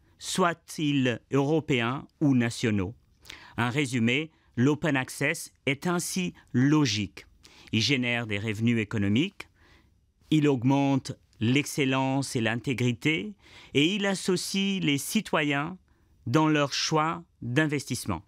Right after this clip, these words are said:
La question qui se pose dès lors à nous est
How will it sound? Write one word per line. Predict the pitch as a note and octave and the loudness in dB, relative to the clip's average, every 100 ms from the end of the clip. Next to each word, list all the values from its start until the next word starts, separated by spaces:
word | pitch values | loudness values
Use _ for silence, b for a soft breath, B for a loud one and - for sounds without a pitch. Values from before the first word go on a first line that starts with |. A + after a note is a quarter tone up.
| _ _ _ _ _ _ _ - | _ _ _ _ _ _ _ -2
La | C#3 | 0
question | - F#3+ - B3+ | -2 -8 -6 -6
qui | - | -4
se | E3 - | -6 -4
pose | - D#3+ C3+ - E2+ - _ | 0 2 2 -2 -10 -14 _
dès | G2+ C3+ | -2 0
lors | C#3 C#3 B2+ A#2 | 2 2 0 0
à | A2+ | 0
nous | A#2 C#3+ G3 G3+ b b b | 2 0 -4 -8 b b b
est | F#2 | -6